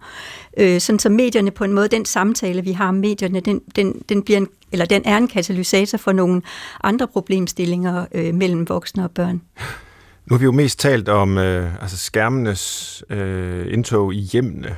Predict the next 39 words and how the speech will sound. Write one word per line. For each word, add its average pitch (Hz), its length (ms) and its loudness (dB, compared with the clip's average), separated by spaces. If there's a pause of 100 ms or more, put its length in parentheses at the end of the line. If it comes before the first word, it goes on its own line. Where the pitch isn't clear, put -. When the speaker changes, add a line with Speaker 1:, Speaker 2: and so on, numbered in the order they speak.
(120)
Speaker 2:
og 87 640 -4 (420)
h-, - 60 -8 (160)
h-, 85 80 -6
hvordan 107 180 2
skal 101 160 -4
forældre 92 280 0
forholde 101 260 0
sig 82 80 -6
til, - 100 -4
at 87 100 -2
børnene 82 280 0
vil 90 100 -10
sidde, 90 320 -2
og 82 60 -8
når - 100 -10
man 92 80 -8
spiser 87 380 -10
og - 100 -6
så 95 60 -12
videre 78 160 -6
med, 85 80 -6 (100)
på - 60 -14
skærmene, 85 500 -2
og, 82 100 -6 (580)
øh, 95 220 2
sociale 147 340 2
medier, 120 280 0
alt 170 220 0
det 113 80 -2
her. 92 120 -4 (460)
Men 123 260 4
der 123 60 4
er 131 100 6
jo 151 100 4
også 147 220 0
den 143 120 0
del, 143 200 0
der 120 60 2
omhandler, 104 760 0